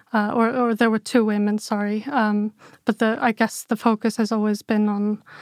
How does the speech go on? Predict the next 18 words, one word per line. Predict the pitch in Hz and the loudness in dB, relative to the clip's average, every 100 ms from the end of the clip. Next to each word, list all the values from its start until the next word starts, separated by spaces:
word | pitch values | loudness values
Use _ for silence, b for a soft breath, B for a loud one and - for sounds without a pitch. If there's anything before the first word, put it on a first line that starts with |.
| B B | B B
kind | - 220 | -4 0
of | 214 | 2
one | 220 214 | 2 2
of | 208 | 2
them | 214 208 | 0 0
having | 220 214 | 0 0
been | 214 220 | 2 0
a | 208 | 2
ruler | 214 208 208 | 2 0 0
and | 202 208 | 0 0
the | 214 | 0
other | 208 214 | -2 -2
one | 208 208 208 | -2 -2 -2
having | 226 214 214 | -2 -2 -2
been | 220 | -2
sacrificed | 208 208 - - - 208 208 - | -4 -4 -6 -8 -6 -4 -6 -6
or, | 202 277 | -8 -6
or | 254 214 | -4 -4